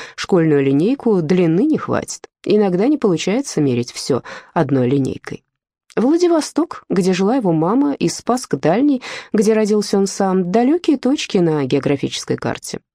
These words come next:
Владивосток так опасно висит на боку материка, что, кажется, вот-вот рухнет в воду. А рядом с городом Спасск Дальний кто-то пролил синюю каплю, озеро Ханка.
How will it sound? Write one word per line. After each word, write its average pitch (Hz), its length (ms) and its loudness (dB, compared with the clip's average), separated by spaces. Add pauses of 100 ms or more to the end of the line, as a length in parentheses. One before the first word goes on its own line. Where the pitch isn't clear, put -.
(140)
Владивосток 143 800 0
так - 220 -4
опасно 214 440 -2
висит 139 380 -2 (300)
на 220 180 4
боку 214 300 2
материка, 220 640 2
что, - 180 -6
кажется, 180 400 -4
вот-вот 151 380 0
рухнет 165 480 0
в 135 60 -6
воду. 156 340 0 (360)
А 240 100 2
рядом 311 240 4
с 233 80 0
городом 254 360 2
Спасск 220 520 0
Дальний 294 560 4
кто-то - 520 -2
пролил 247 480 2
синюю 226 480 0
каплю, 170 640 0
озеро 202 380 0
Ханка. 139 540 -2